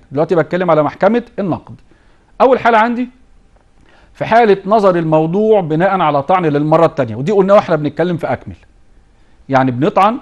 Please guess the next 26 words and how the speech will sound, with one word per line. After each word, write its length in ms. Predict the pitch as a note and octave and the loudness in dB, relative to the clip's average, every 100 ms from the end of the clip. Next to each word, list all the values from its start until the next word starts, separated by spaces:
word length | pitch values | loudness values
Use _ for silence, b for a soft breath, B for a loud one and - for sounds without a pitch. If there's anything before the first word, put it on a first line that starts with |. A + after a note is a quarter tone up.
| C3 | -4
أمام 200 | C#3 C#3 | -4 0
النقد 300 | D3 E3+ C#3 | -2 -2 -4
للمرة 340 | C3 C3 C#3+ | -2 -2 -2
الثانية. 280 | C#3 A2+ F#2+ - | -4 -8 -14 -18
الحالة 220 | - A3+ | -2 0
الثانية 460 | A#3 A#3 A#3 A#3 A3+ - b b b | 0 0 -2 0 -4 -8 b b b
إذا 140 | C3 D3+ | 0 4
وقعت 360 | G3+ - G3 G3 D#3 | 4 2 -4 -2 -4
أفعال 400 | D3+ C#3+ C3 C#3+ - _ - | -2 0 0 -2 -18 _ -2
من 200 | B3 B3 | 0 2
شأنها 540 | G#3 F#3 A3 A3 A3 - | 0 0 -2 -2 -4 -6
الإخلال 720 | F3 E3+ D#3+ - G3 E3 B2+ - | -8 -6 -10 0 4 4 2 -6
بأوامر 580 | C#3+ D#3+ E3 F3+ D3+ C3+ | -4 0 4 4 2 -2
المحكمة 520 | D3 D3 - G#3+ G#3+ | -4 -6 0 2 2
أو 160 | E3 D3+ | 0 0
الاحترام 400 | D3 F3 E3 D3+ | -2 -2 -2 0
الواجب، 380 | C3 A2 F3 | -2 -6 -6
يعني 260 | G3+ G#3 G3+ | 0 0 0
برضو 320 | F3+ G3+ G3 | 2 2 0
حاجة 280 | - F#3 F3 | -2 0 2
وقعت 320 | E3 F#3 F3+ | 2 2 -2
جوه 240 | D3+ D#3 D#3 | -2 -2 0
الجلسة، 440 | C#3 G3+ - C#4 | -2 -4 -2 -6
فطبعا 400 | G3 F3 F3+ D3+ | -6 -6 -4 -4
للمحكمة 680 | D3+ D3+ D3+ D#3 - F3 D3+ | -4 -8 -8 -10 -4 -2 -2
الموقرة 580 | C#3 C3+ - G3+ A#3 | -2 -2 -2 -2 -2